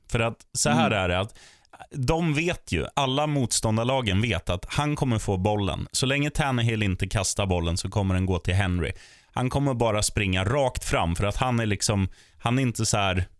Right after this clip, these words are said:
Speaker 1: han har ingen finess egentligen, att han liksom kan, kan dansa runt och så. Han, han plöjer rakt på. Och det vet ju de här tjockskallarna som ska ta honom, men det går inte att stoppa honom. Så jag tycker att han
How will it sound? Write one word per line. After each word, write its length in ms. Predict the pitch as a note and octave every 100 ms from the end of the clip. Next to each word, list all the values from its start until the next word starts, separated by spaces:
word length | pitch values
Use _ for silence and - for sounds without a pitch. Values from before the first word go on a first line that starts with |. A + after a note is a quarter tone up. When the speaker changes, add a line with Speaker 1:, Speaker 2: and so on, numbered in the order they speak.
| _ _ -
Speaker 1:
han 180 | - B2+
har 80 |
ingen 220 | D3 A#2 A2+
finess 600 | - C3+ E3 D3 - G#2
egentligen, 400 | F2+ E2 F#2 F2+
att 120 | -
han 160 | G2
liksom 340 | F2 F#2+ - G2
kan, 260 | G#2 G2 -
kan 220 | - G2
dansa 420 | G2+ G#2+ F#2+ - A2
runt 380 | D#3+ G#2 D#2+
och 60 | F#2
så. 120 | -
Han, 320 | A2+ E3 E3 -
han 220 | D#3 D#3+
plöjer 440 | D#3 D#3 D#3 G2
rakt 300 | G#2+ F#2 -
på. 240 | - D#2+ C#2 - - _
Och 120 | B2+
det 80 | C#3
vet 300 | D3 F3+ -
ju 60 | A#2
de 120 | F#2
här 100 | F2+
tjockskallarna 840 | - G2 - - F#2+ F2+ F2 E2+ F2+ -
som 300 | - F#2+ F#2
ska 200 | - G2
ta 260 | E3+ E3+
honom, 300 | F2+ D#2 C#2+ -
men 140 | A#2
det 80 | C3+
går 340 | C3 C#3 D#3 C3
inte 220 | F2 G2
att 60 |
stoppa 420 | - - - - D#3
honom. 260 | F2+ E2
Så 120 | -
jag 200 | A2+ -
tycker 260 | - A#2 G2+
att 120 | G2+
han 340 | - C3+ A2